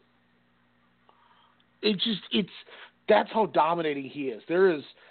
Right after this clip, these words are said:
there is nobody in wrestling right now that I think has that. Or, you, you know, and I,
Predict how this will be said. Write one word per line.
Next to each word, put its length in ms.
there 200
is 160
nobody 540
in 100
wrestling 420
right 200
now 260
that 220
I 200
think 160
has 320
that. 180
Or, 100
you, 220
you 120
know, 160
and 100
I, 200